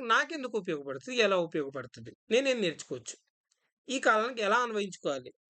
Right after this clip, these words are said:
ఎందుకంటే, ఆ కాలానికి పరిస్థితులు వేరు, ఈ కాలంలో పరిస్థితులు వేరు. ఇలా చాలా విషయాలుంటాయి. So, ఒక్క రోజులో మనకి బైబిల్ అర్థమైపోయేది కాదు. కా-, అందుకే బోధకులు ఉన్నారు కదా!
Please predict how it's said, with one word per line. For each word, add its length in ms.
ఎందుకంటే, 300
ఆ 120
కాలానికి 600
పరిస్థితులు 500
వేరు, 220
ఈ 100
కాలంలో 380
పరిస్థితులు 560
వేరు. 220
ఇలా 140
చాలా 340
విషయాలుంటాయి. 680
So, 180
ఒక్క 200
రోజులో 340
మనకి 240
బైబిల్ 280
అర్థమైపోయేది 560
కాదు. 240
కా-, 200
అందుకే 300
బోధకులు 380
ఉన్నారు 220
కదా! 180